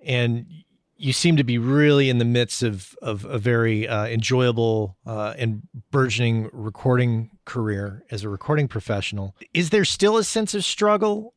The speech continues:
'Cause, I mean, I'm sure that, you know, financially you've, you've, you're comfortable now and you don't have to, you know, fight it out as hard as, as you used to. So where's the motivation and, and the struggle for you to, today?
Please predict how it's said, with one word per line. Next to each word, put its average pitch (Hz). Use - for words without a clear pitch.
'Cause, 170
I 175
mean, 175
I'm 175
sure 233
that, 165
you 156
know, 147
financially 151
you've, 135
you've, 123
you're 165
comfortable 156
now 127
and 120
you 120
don't 139
have 135
to, 113
you 135
know, 113
fight 143
it 123
out 123
as 117
hard 123
as, 101
as 107
you 139
used 240
to. 120
So 160
where's 208
the 247
motivation 175
and, 143
and 135
the 117
struggle 135
for 120
you 101
to, 117
today? 98